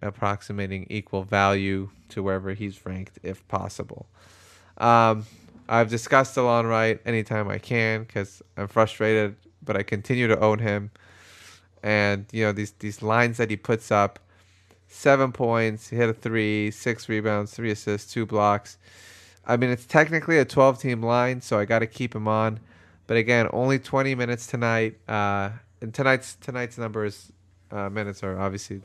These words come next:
because of the fourth quarter. It's not really reflective, but, um, not really breaking out in terms of minutes, but continuing to just kind of sneakily give you value if you hold on to him. Um, so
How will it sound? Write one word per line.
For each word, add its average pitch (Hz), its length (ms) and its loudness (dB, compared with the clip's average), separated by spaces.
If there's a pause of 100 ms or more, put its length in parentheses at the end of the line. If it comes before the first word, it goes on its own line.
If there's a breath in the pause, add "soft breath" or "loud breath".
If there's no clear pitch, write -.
because 101 240 -8
of 98 80 -12
the 92 60 -12
fourth 95 280 -12
quarter. 95 220 -6
It's - 240 -14
not 98 140 -2
really 95 320 -6
reflective, 101 580 -2
but, 101 260 0 (760 loud breath)
um, 107 420 4 (180)
not 127 280 6
really 151 180 4
breaking 131 380 2
out 127 120 4
in 123 100 0
terms 120 260 -2
of 113 100 -6
minutes, 113 380 0
but 107 340 0 (720 soft breath)
continuing 139 640 2
to 127 100 -4
just 113 220 0
kind 120 200 0
of 107 60 -2
sneakily 110 840 0 (280)
give 107 200 0
you 104 80 0
value 101 760 4
if 113 220 -6
you 107 80 0
hold 101 180 0
on 98 200 0
to 101 180 -4
him. 98 160 -2 (760 soft breath)
Um, 101 640 4
so 104 560 6